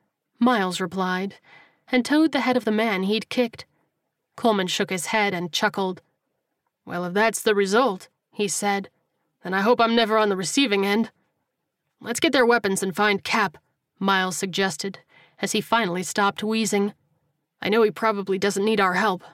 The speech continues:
but he might welcome it anyway." Coleman cocked his head. "We got something we need to handle first," he said. Miles furrowed his brow in confusion and followed Coleman outside and around the house. He blinked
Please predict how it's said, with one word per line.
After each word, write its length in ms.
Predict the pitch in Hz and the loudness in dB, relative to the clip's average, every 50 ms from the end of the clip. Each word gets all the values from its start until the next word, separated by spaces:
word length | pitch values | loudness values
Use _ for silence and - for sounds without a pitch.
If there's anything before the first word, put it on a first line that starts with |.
| _ _ _ | _ _ _
but 120 | - - | -14 -8
he 60 | 202 | -4
might 200 | 196 208 233 190 | -2 0 0 2
welcome 320 | 196 214 233 226 214 196 185 | 2 2 2 2 0 0 0
it 80 | 190 | 2
anyway." 540 | 214 226 226 208 196 190 190 190 196 190 - _ _ _ _ _ _ _ _ _ _ _ _ _ _ | 2 4 4 4 2 2 0 0 -2 -4 -6 _ _ _ _ _ _ _ _ _ _ _ _ _ _
Coleman 420 | - - 277 254 214 196 190 190 | -2 2 2 2 2 2 -2 -2
cocked 320 | - - 220 208 - - | -2 0 -2 -2 -2 -2
his 180 | - 196 190 - | -4 -4 -4 -2
head. 380 | - 220 226 220 208 196 - - _ _ _ _ _ _ _ _ _ _ _ _ _ | -2 -2 0 -2 -2 -4 -6 -14 _ _ _ _ _ _ _ _ _ _ _ _ _
"We 100 | - 175 | -8 -2
got 220 | 185 226 233 233 - | 0 0 0 2 2
something 220 | 269 233 214 240 | 0 0 2 2
we 100 | 233 233 | 4 4
need 160 | 233 233 220 | 4 4 2
to 80 | 196 202 | 2 0
handle 320 | 208 233 240 220 196 180 | 2 2 2 2 0 -4
first," 500 | 156 - 208 202 190 180 - - - - _ _ _ _ _ | -4 0 0 0 0 0 -4 -6 -8 -14 _ _ _ _ _
he 180 | - - 196 | -4 -4 -2
said. 400 | 175 - - 202 196 196 190 - - _ _ _ _ _ _ _ _ _ _ _ _ _ _ | -2 -2 -2 -2 -2 -2 -4 -8 -14 _ _ _ _ _ _ _ _ _ _ _ _ _ _
Miles 400 | 226 226 254 277 302 320 311 - | 2 2 4 4 2 2 0 -2
furrowed 300 | - - 254 262 254 247 | 0 2 2 2 2 2
his 160 | 247 240 - | 0 -4 -2
brow 280 | - 220 214 220 226 | 0 0 2 2 2
in 100 | 226 226 | 2 0
confusion 720 | 208 - 220 208 - - 247 254 233 - 196 185 196 208 - _ _ _ _ _ _ _ _ _ | 0 0 -2 -2 0 0 0 0 0 0 -4 -4 -6 -8 -12 _ _ _ _ _ _ _ _ _
and 160 | - - 208 - | -6 -6 -4 0
followed 380 | - 247 262 294 311 311 - | 0 0 2 2 0 0 -2
Coleman 320 | - - 254 240 208 190 175 | 0 0 2 2 2 0 -2
outside 600 | 185 196 160 - - 233 226 208 190 185 190 - - _ _ | -2 -4 -4 -2 -2 0 0 0 -2 -6 -8 -12 -16 _ _
and 120 | - 196 185 | -4 -4 -2
around 280 | 185 190 196 202 196 | 0 0 2 2 2
the 180 | 185 190 180 214 | 0 0 0 0
house. 380 | 226 220 208 202 - - - _ _ _ _ _ _ _ _ _ _ _ _ _ _ | 0 -2 -2 -4 -6 -10 -12 _ _ _ _ _ _ _ _ _ _ _ _ _ _
He 140 | _ - 233 | _ -2 -2
blinked 460 | 226 180 214 240 240 196 - - - | 2 2 2 2 2 0 -4 -8 -16